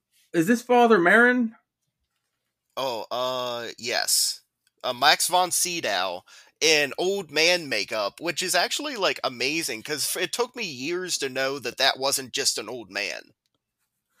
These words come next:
Speaker 1: Oh, yeah, he lo-, it looks good, and it holds up well today, even on Blu-ray and streaming qualities and stuff like that. No, it still looks good.
Speaker 2: And now we have old Max von Sydow. So, we,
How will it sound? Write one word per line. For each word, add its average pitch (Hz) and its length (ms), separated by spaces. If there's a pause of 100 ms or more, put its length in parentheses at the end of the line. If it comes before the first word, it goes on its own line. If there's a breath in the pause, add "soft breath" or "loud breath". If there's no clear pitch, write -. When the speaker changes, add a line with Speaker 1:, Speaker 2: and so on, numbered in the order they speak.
(220 loud breath)
Speaker 1:
Oh, 269 160
yeah, 226 140
he 156 260
lo-, 214 320
it 220 160
looks 254 260
good, 180 180
and 160 120
it 131 80
holds 170 260
up 165 180
well 151 180
today, 139 220
even 135 220
on 135 160
Blu-ray 131 480
and 120 120
streaming 131 380
qualities 123 420
and 120 100
stuff 127 220
like 131 140
that. 135 120
No, 180 200
it 131 60
still 165 240
looks 113 220
good. 98 260 (360)
Speaker 2:
And 190 220
now 208 220
we 240 200
have 214 580
old 147 400
Max 120 320
von 113 220
Sydow. 90 600 (360)
So, 220 460 (360)
we, 254 280